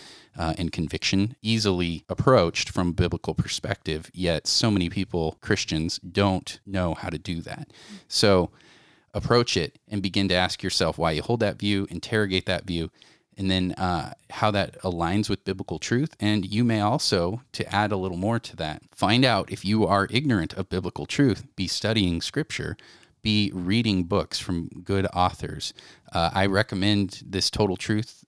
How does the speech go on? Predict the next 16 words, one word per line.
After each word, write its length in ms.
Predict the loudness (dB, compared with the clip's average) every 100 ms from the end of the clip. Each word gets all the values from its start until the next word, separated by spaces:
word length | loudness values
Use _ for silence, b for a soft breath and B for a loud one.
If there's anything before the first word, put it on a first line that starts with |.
| -8
uh, 180 | -6
book 300 | -4 -6 -6 -6
by 340 | -2 0 0 -4 -2
Nancy 420 | 0 0 -4 -4
R. 280 | -2 -2 -4
Piercy. 460 | -2 -2 0 0 -2 b b -4
Uh, 140 | -2
she 180 | 2 2
has 160 | 2
some 220 | 0 -2 0
other 280 | 2 4 4
amazing 380 | 4 4 2 4
books. 400 | 2 2 -4 -8 b b b
Uh, 260 | -4 0 0
Francis 360 | 2 2 2 -2
Schaeffer, 560 | -2 -2 0 -2 -2